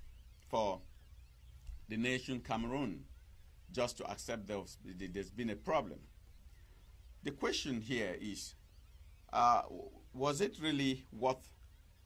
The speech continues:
the matter to let this blood spill before we accept there's been a problem and try to s-, resolve it?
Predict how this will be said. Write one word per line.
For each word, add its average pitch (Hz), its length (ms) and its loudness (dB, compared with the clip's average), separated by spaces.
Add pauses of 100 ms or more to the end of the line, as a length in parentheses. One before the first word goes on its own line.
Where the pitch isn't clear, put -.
(200)
the 110 80 -4
matter 117 480 4 (760)
to 120 260 -2 (960)
let 139 300 0
this 143 280 -4
blood 123 300 2
spill 131 380 2
before 104 480 -2 (560)
we 110 220 -2
accept 123 400 0
there's 107 200 -2
been 117 160 0
a 107 60 0
problem 123 440 2
and 101 160 -2
try 127 220 4
to - 120 -12
s-, - 220 -10 (460)
resolve 120 420 4
it? - 180 -6